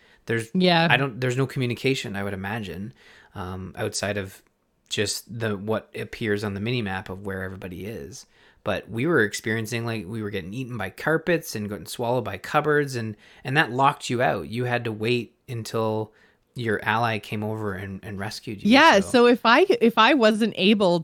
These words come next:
Speaker 2: to actually talk to you, that would be interesting. I mean, like, how long is it gonna take Ryan to notice that my icon is not moved on the mini map? 'Cause I know I was never looking at the mini map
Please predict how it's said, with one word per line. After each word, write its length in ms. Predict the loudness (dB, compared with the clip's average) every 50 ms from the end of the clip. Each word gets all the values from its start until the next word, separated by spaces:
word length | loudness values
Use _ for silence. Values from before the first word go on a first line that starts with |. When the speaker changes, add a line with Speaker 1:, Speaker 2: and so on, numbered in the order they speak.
| -2 0
Speaker 2:
to 240 | 2 2 2 2 2
actually 400 | 2 2 2 0 -2 -4 -4 -4
talk 320 | -4 -2 4 4 4 4 4
to 100 | 2 2
you, 140 | 4 4 4
that 160 | 4 4 4
would 100 | 4 2 2
be 120 | 2 4
interesting. 420 | 4 4 4 2 2 2 2 2 4
I 20 |
mean, 140 | 4 4 4
like, 100 | 4 4
how 160 | 6 6 6
long 220 | 8 8 8 6 6
is 100 | 4 2
it 60 | 2
gonna 200 | 4 4 4 6
take 180 | 6 4 4 2
Ryan 400 | 4 6 6 8 8 8 6 6
to 100 | 4 4
notice 380 | 6 6 6 6 6 6 4 2
that 160 | 0 0 2
my 240 | 4 4 4 4 4
icon 440 | 4 4 4 4 4 4 4 4 4
is 120 | 2 2 4
not 220 | 4 4 4 4
moved 240 | 4 2 2 4 2
on 120 | 2 2
the 60 | 0
mini 220 | 0 0 0 0 2
map? 280 | 2 0 0 -2 -2 _
'Cause 120 | 2 4
I 120 | 6 6 8
know 180 | 8 6 6
I 160 | 8 8 8
was 160 | 8 6 6 6
never 540 | 4 4 6 6 6 6 6 6 4 4
looking 260 | 4 2 2 2 0 0
at 80 | 0
the 60 | 0
mini 180 | 0 2 2 2
map 260 | 2 2 2 0 0